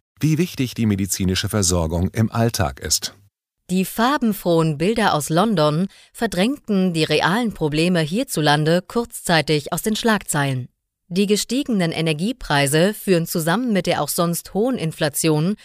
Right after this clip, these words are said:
Speaker 2: zu existenziellen Schwierigkeiten für die Arztpraxen. Die Bundesärztekammer und die Kassenärztliche Bundesvereinigung K B V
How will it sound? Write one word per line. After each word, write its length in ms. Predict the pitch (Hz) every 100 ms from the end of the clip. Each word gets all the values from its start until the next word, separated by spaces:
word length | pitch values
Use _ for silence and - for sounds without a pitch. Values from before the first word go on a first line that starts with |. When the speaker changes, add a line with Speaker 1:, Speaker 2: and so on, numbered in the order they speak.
| -
Speaker 2:
zu 140 | - -
existenziellen 800 | - 160 - 156 - 190 208 185
Schwierigkeiten 880 | - 208 208 - 175 151 - 151 151
für 140 | 208
die 160 | 170 -
Arztpraxen. 760 | 202 - - 143 - 147 127 - _ _ _ 202
Die 80 |
Bundesärztekammer 1300 | 180 214 254 202 - 208 - - 147 151 151 180 233
und 120 | 170
die 80 | 165
Kassenärztliche 760 | 202 247 233 165 170 160 147 143
Bundesvereinigung 840 | 156 220 214 - 156 160 156 156
K 180 | 147 151
B 120 | 147
V 380 | 139 160 147